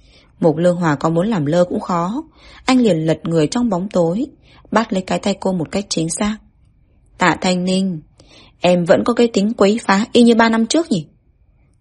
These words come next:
Cô nghe xong vui vẻ nghẹo đầu. "Thủ trưởng,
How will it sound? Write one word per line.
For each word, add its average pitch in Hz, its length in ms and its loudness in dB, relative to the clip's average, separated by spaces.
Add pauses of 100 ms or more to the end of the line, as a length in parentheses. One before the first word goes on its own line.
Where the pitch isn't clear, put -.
(120)
Cô 190 120 2
nghe 175 200 0
xong 175 260 -2
vui 185 160 -2
vẻ 165 200 0
nghẹo 147 180 -2 (100)
đầu. 139 240 -6 (680)
"Thủ 165 240 -2
trưởng, 156 480 0